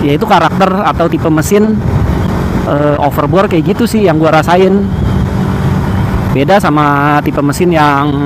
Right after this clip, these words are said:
overstroke sama, eh, square. Oke sahabat, dari video tadi yang gua sampaikan udah jelas ya, penyebab dari berbet itu adalah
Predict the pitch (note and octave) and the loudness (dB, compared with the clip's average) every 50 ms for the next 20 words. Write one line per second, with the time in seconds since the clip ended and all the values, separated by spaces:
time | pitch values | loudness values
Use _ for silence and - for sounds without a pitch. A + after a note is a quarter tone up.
0 | D3 C#3+ C#3 C#3 C#3+ - - C#3 - - C#3+ - - - - E3 F3 F#3 F3+ - | -2 -2 -2 -2 -2 -4 -4 -4 -4 -4 -4 -4 -2 0 2 2 2 2 0 0
1 | E3 D3+ D3 D3+ D#3 D#3+ E3+ F3 F#3+ F#3 E3+ D3 - - - - - - - - | 0 0 2 2 2 2 2 2 0 0 -2 -4 -4 -4 -4 -4 -4 -4 -4 -6
2 | - - - - C3+ C3 C3 C3+ C3 - - D#3 E3 D#3 C#3 B2 A2+ A2+ A2 A2 | -6 -6 -8 -6 -6 -6 -6 -8 -8 -10 -10 -10 -8 -8 -8 -10 -12 -14 -18 -18
3 | - - - - - - _ _ _ _ _ _ _ _ _ _ _ _ _ _ | -18 -20 -20 -20 -20 -20 _ _ _ _ _ _ _ _ _ _ _ _ _ _
4 | _ _ - C#3 - - G3+ G3 G3+ F#3 F#3+ G#3 A3 G#3+ - F3 - _ _ _ | _ _ -20 -20 -16 -14 -14 -12 -12 -10 -8 -10 -10 -10 -12 -20 -20 _ _ _
5 | - D3 D#3 F3 F#3+ F#3 - - F#3+ E3+ F#3+ G3 F#3 - F3+ F3+ G3+ G#3 F#3+ F#3+ | -10 -8 -6 -6 -6 -6 -8 -8 -8 -8 -6 -8 -8 -8 -8 -8 -8 -8 -8 -6
6 | E3+ E3+ D#3+ F3 D#3+ D#3+ D#3 E3 D3 C#3 B2+ E3+ F#3 G3+ G#3 F#3 E3 D3+ D3 D3 | -6 -8 -8 -8 -10 -8 -8 -6 -6 -6 -8 -10 -10 -10 -10 -8 -8 -6 -6 -6
7 | C#3+ C#3 C3 C#3+ D3 E3+ E3 - D#3 D3 E3 F3 - - - C#3+ C3+ B2+ C3+ C3 | -8 -8 -8 -8 -8 -10 -10 -10 -12 -12 -12 -14 -16 -14 -14 -12 -12 -10 -12 -12
8 | C3+ C3+ C3 B2+ C3+ B2+ B2 C3+ B2 A#2+ B2+ - C#3+ C3 F3 F3 D#3+ C3+ B2+ D3 | -10 -8 -8 -8 -8 -8 -10 -10 -8 -8 -10 -10 -10 -10 -8 -8 -8 -6 -6 -8
9 | F3 | -8